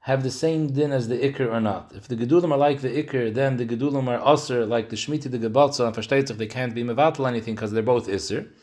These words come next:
Or do we say the Gedulim have its own din, and even though the Iker is Shemitah, but the Gedulim are Mikoyach Shana Shminis, they're Mutter,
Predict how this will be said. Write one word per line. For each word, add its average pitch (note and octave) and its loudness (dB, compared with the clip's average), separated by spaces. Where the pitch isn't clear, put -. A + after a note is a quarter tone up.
Or D3 0
do E3+ 2
we F3 0
say F#3 2
the D#3+ 2
Gedulim D#3 2
have D3+ 4
its C#3+ -4
own C#3+ 2
din, A2+ 0
and B2 -6
even D#3+ 0
though D#3 8
the C3 2
Iker C3+ 0
is A2 -4
Shemitah, D3 0
but B2 0
the B2 0
Gedulim A#2+ 2
are A#2 4
Mikoyach A2+ 0
Shana - -4
Shminis, C#3 -2
they're A2+ 0
Mutter, G#2+ -2